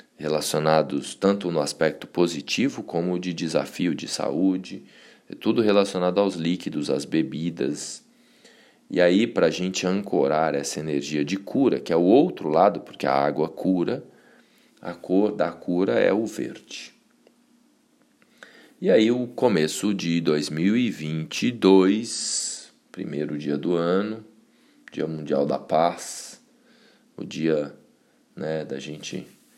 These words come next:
iniciar o ano, a Lua estará em Capricórnio,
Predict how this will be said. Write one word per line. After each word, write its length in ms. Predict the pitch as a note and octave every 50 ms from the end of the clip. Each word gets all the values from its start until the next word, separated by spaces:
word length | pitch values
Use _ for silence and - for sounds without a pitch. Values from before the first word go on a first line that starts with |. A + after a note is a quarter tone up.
| _ _ -
iniciar 680 | - D#2+ E2+ F2 F2+ - - - B2+ G2 D#2 D#2 D#2 F#2
o 140 | G2+ G2
ano, 220 | E2+ D#2+ E2 F#2+ G#2+
a 60 | G#2+
Lua 200 | F#2 D#2+ D#2+ D#2+
estará 380 | D#2 - - G2 F2+ D2 C#2+ D2+
em 80 | E2+ -
Capricórnio, 1120 | - D#2 D2 - - E2 - - - C#2+ C#2 C#2 C#2 C#2 - - - D2+ D#2+ E2+ F#2 G#2